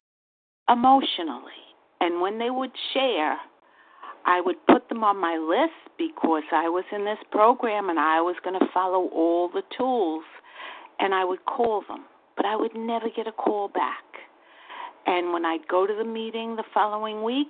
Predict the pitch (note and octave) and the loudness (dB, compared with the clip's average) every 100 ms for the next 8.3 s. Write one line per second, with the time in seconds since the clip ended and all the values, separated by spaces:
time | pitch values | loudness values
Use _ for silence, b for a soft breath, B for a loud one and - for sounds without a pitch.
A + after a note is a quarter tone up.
0 | - F3+ - - G#3+ A3 A3+ A3+ G#3+ G#3+ | -4 -8 -8 -4 -4 -2 -6 -6 -2 -2
1 | A3 A#3+ C#4+ B B B B B B _ | -2 -2 -6 B B B B B B _
2 | - E3+ - - B3 - G#3 G3 G3+ G3+ | -2 -2 4 4 4 0 -8 -8 -6 -6
3 | F#3+ F#3 - F#3 - F#3+ F#3+ - E4+ F4+ | -4 -4 -4 -8 -2 -2 -2 4 10 10
4 | C4+ - B B B B C4+ C4 C4 D4+ | 8 2 B B B B 4 8 8 8
5 | D4 C#4+ C#4+ - C4+ B3+ A3+ A3 G#3+ - | 6 4 2 0 4 6 8 6 4 0
6 | A#3 A3+ - A#3+ A3+ A3+ - A3 - - | 0 0 -2 0 0 0 -4 -4 -2 -2
7 | G#3 - C#4+ - A#3+ A3 G3 E3 - F3 | -2 -2 -4 -2 -2 0 -4 -4 -4 0
8 | D3 A2+ | 0 -4